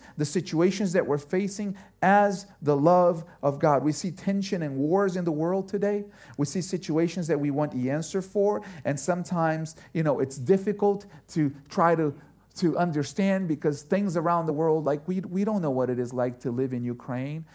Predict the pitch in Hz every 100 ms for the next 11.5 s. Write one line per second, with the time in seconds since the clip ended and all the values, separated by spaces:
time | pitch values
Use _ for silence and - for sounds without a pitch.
0 | - 185 226 208 156 131 127 131 127 127
1 | 123 131 123 123 123 131 120 135 147 160
2 | 160 - - 160 180 165 185 180 190 185
3 | 170 160 - 165 180 170 160 143 165 185
4 | 180 - 180 170 123 - - 202 156 123
5 | - - - _ _ _ _ _ - -
6 | 151 139 143 214 208 202 180 160 165 160
7 | 151 - 147 - - - 185 180 165 -
8 | 160 180 160 151 - 175 143 147 - 139
9 | 151 185 208 208 185 190 196 147 123 160
10 | 151 135 196 233 226 185 196 214 196 202
11 | 196 190 175 202 226